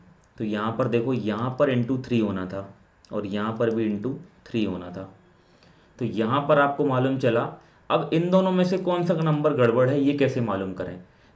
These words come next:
तो multiplication के लिए आपको क्या माइंड, तो multiplication के लिए आपको क्या करना है? कि यहाँ पर ये गड़बड़ है यहाँ। तो left से आएंगे right की तरफ और जो number सबसे बाद वाला रहेगा, ये number, ये आपका incorrect होगा। तो इसका answer आएगा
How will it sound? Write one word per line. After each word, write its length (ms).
तो 60
multiplication 720
के 60
लिए 120
आपको 120
क्या 160
माइंड, 280
तो 60
multiplication 640
के 60
लिए 120
आपको 260
क्या 140
करना 280
है? 340
कि 60
यहाँ 360
पर 400
ये 160
गड़बड़ 360
है 80
यहाँ। 140
तो 80
left 280
से 140
आएंगे 280
right 260
की 80
तरफ 480
और 120
जो 160
number 340
सबसे 340
बाद 260
वाला 220
रहेगा, 360
ये 240
number, 400
ये 180
आपका 260
incorrect 460
होगा। 200
तो 60
इसका 240
answer 320
आएगा 300